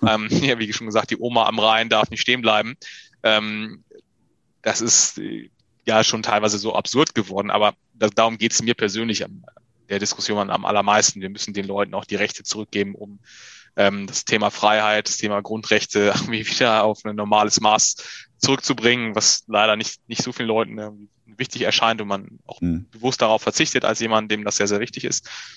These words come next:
Speaker 2: Einfach aus Schutz der Gemeinschaft, aber da hört es halt irgendwo auf, ne? Also wenn ich mit meiner persönlichen Freiheit die Sicherheit anderer nicht mehr gefährde,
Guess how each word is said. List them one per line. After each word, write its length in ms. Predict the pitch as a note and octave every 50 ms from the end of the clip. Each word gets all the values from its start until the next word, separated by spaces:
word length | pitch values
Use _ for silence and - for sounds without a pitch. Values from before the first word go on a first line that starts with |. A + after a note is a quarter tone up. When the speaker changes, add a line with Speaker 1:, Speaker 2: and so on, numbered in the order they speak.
| - - - _ _ -
Speaker 2:
Einfach 160 | A2 G#2 G2+
aus 100 | G2+ -
Schutz 180 | - A#2+ -
der 120 | - A2 G2
Gemeinschaft, 540 | G#2 G2+ G#2 A2 A#2+ B2 - C3 - - A2+
aber 140 | G#2 G#2
da 100 | G#2 A2
hört 160 | A2 A#2+ A#2+ A2+
es 120 | - -
halt 120 | A2 G#2
irgendwo 300 | - A#2 A2+ A2+ G2+ G2+
auf, 360 | - G#2 G#2+ G#2+ G#2+ - - -
ne? 240 | G#2+ D#3 A3 C#4 -
Also 280 | - A2+ G#2 A2 G#2+
wenn 100 | G#2+ A2
ich 160 | A2 - - A#2+
mit 140 | A#2+ -
meiner 240 | A2 A2 A#2 A#2+ A#2
persönlichen 460 | - A2+ G#2 G#2 A2+ A#2 A2 A2 G#2+
Freiheit 400 | - - A2 A2+ A#2 A2+ A2 -
die 60 | A2 G#2
Sicherheit 400 | A#2+ B2 - A#2 G#2+ G#2 - -
anderer 360 | A2 A2+ B2 A#2 G#2 G#2+ A2
nicht 220 | A#2+ - - -
mehr 120 | A#2 A2 G2+
gefährde, 520 | G#2+ - - A2 A2 A#2 A#2 A#2+ A#2+ A#2